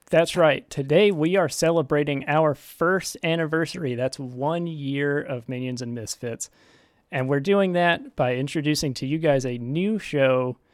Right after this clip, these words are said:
we are calling Makers and Misfits, where we interview some of our favorite creators in the tabletop R P G space and podcasting space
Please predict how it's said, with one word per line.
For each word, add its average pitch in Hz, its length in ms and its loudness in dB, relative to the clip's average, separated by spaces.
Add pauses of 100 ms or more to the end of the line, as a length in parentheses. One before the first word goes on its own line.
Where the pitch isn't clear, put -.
(240)
we 147 120 2
are 160 80 4
calling 120 540 -4 (1080)
Makers 139 580 2
and 117 120 -4
Misfits, 107 680 -8 (100)
where 123 240 -6
we 156 220 -2
interview 156 680 -2 (760)
some 165 240 2
of 139 180 2
our 190 300 8
favorite 143 400 0
creators 123 560 -6
in 127 160 -6
the 113 160 -10
tabletop 131 540 -4
R 113 140 -2
P - 120 -12
G 113 240 -8
space - 540 -4 (100)
and 180 220 0
podcasting 123 640 -2
space - 460 -12